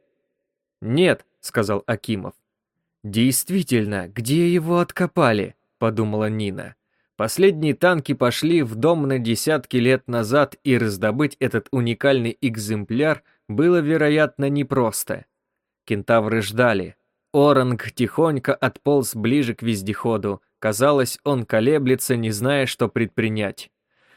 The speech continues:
В искусственном мозгу с неуловимой быстротой менялись пространственные ориентации кристаллических решёток,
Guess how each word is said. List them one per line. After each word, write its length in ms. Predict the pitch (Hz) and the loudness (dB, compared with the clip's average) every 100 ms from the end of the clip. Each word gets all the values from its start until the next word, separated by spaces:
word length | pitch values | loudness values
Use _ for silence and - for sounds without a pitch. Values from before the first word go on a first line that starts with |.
| _ - | _ -6
В 140 | 107 | 0
искусственном 680 | 123 - 196 - 151 156 151 | 0 0 -4 -4 -2 -2 0
мозгу 460 | 135 131 110 151 180 | 0 -2 -2 -2 -2
с 140 | - | -2
неуловимой 680 | 131 123 120 110 156 147 123 | 0 2 2 2 0 0 -2
быстротой 640 | 113 - - 104 - 165 | -2 -4 -2 -4 0 0
менялись 540 | 131 117 127 147 131 - | 0 0 0 0 0 -2
пространственные 1000 | 117 120 - 156 151 - 117 120 120 131 | -2 -2 -2 -2 -2 -6 -4 -2 0 -2
ориентации 920 | - 117 113 107 - 156 139 - 139 | -2 0 0 -4 0 0 0 0 0
кристаллических 920 | 120 120 - 110 117 117 - - 120 | 0 -4 -2 -2 -2 -4 -6 -4 -4
решёток, 680 | 117 113 - 139 123 110 - | -2 -2 0 0 0 -4 -6